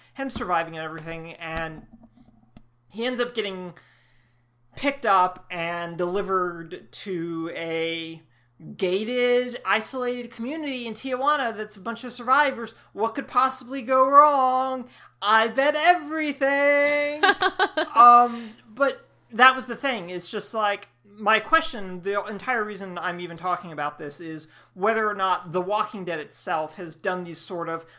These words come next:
Speaker 1: one character, one s-, one episode kind of on their own type of thing. And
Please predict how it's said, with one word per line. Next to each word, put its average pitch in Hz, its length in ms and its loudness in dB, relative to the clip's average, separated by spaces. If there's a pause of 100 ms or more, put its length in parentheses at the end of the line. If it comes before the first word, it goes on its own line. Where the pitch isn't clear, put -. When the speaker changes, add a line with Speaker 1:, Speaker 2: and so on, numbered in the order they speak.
(100)
Speaker 1:
one 208 240 -4
character, 190 580 -4
one 185 220 -6
s-, - 180 -12
one 180 280 -6
episode 165 580 -8
kind 170 300 -8
of 160 300 -12
on 180 280 -4
their 170 200 -4
own 165 200 -8
type 165 240 -8
of 151 80 -20
thing. 156 300 -10 (480)
And 180 640 -4